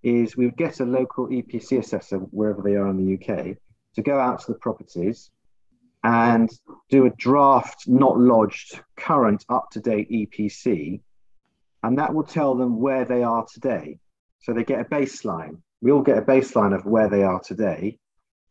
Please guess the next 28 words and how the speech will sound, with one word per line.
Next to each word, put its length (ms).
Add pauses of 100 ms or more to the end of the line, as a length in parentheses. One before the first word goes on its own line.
(300)
And 160
then 300
with 140
that 240
baseline, 800 (760)
um, 300
obviously, 260
if 60
they 220
g-, 80
if 100
they 100
get 280
to 80
C 200
already, 280
then 260 (180)
there's 140
nothing 280
else 200
to 100
do. 380
If 120
they 100
don't 240
get 160
to 80
C, 460